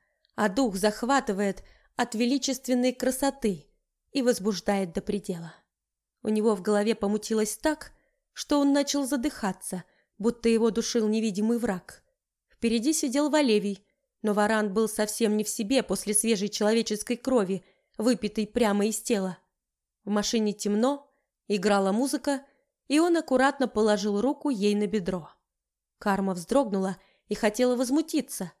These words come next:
но, увидев его затуманенный взгляд и одновременно почувствовав, как рука варана начала мягкие движения, сдержалась, подумав: «Если я сейчас закричу, Валевий убьёт его. Жалко,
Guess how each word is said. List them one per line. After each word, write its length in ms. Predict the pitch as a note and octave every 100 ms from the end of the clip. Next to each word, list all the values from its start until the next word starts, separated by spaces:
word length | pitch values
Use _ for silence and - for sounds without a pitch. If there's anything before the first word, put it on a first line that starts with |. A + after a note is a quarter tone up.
| _ _ _ -
но, 120 | A3+
увидев 400 | A#3+ C4 G#3+ G#3+
его 260 | G#3+ A3+ B3
затуманенный 680 | G3 A#3+ A3 A3+ G#3 G3
взгляд 520 | F3 - A3 - - - _ _ _
и 60 | -
одновременно 720 | G#3+ A3+ A3+ A#3+ A#3+ A#3+ A3
почувствовав, 800 | A3 G3+ - B3+ - G3+ G3 - - _
как 200 | - A3
рука 300 | A#3+ A#3+ A#3+
варана 360 | G3+ A3 A3+ G3+
начала 380 | G3+ - A#3 A3
мягкие 480 | A3 G#3 - G3 G3+
движения, 600 | G3 G3 B3 C#4+ G#3 F3+ _ _ _ _
сдержалась, 720 | A3 F3+ G#3 - C#4+ C4 B3+
подумав: 640 | - C4+ G#3+ F#3 F#3 - _ _ _ _ _ _
«Если 280 | G#3+ G3 G3+
я 40 |
сейчас 400 | F#3+ F#3+ - G3
закричу, 560 | G#3 - A3 - E4 - _ _ _ _ -
Валевий 340 | G#3+ C4+ D4+
убьёт 460 | E4+ C#4 G#3+ G3+ -
его. 300 | G3 F#3+ F#3+ _ _ _ _
Жалко, 540 | A3+ C4+ C#4 - G3